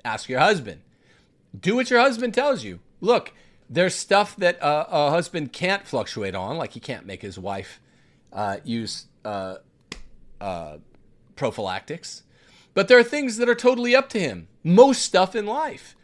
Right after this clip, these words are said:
like where you live, what your house will be,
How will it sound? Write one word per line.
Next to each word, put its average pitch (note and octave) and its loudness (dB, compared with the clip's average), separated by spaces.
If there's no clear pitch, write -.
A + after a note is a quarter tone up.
like C3 -4
where F3+ 0
you G3 -6
live, G#3 0
what B2+ -6
your F3+ -4
house B3 -4
will D3 -2
be, F#2 -10